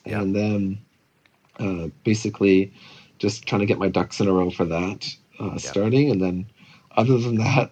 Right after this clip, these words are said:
Speaker 2: you know, um, just like the rest of us, sort of waiting out,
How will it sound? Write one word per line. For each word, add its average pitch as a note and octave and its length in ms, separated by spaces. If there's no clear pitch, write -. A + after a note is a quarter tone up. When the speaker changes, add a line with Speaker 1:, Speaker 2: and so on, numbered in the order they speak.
Speaker 2:
you A2+ 140
know, A2 340
um, G2+ 320
just - 240
like G#2 140
the G2+ 100
rest F#2+ 280
of A#2 100
us, B2 140
sort G2+ 240
of F#2+ 120
waiting A2 440
out, A2+ 260